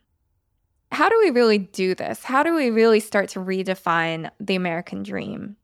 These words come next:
And I, I think to me, it is all about, like, defining, like, what do you value? What is important to you? And that is going to be different for everyone. It's going to be different from what I'm saying.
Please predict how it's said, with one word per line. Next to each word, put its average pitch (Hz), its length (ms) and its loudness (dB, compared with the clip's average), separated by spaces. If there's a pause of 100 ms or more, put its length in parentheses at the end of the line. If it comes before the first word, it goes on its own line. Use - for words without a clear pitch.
(800)
And 247 140 4
I, 254 180 6
I 262 140 2
think 381 400 -2
to 302 140 0
me, 220 420 4
it 226 140 2
is 220 180 2
all 247 220 4
about, 240 300 4
like, 196 300 2
defining, 311 460 2
like, 277 220 0
what 302 260 2
do 294 120 0
you 247 320 0
value? 113 520 0 (720)
What 294 200 4
is 415 160 0
important 233 560 -2
to 202 120 -6
you? - 560 -6 (640)
And 254 200 4
that 320 180 4
is 415 120 0
going 294 240 2
to 269 60 0
be 240 100 0
different 208 420 -2
for - 220 -4
everyone. 196 540 0
It's 208 80 -4
going 214 160 4
to 214 60 2
be 208 100 0
different 208 400 -2
from 208 140 -2
what 190 200 -2
I'm 185 240 0
saying. 196 640 -4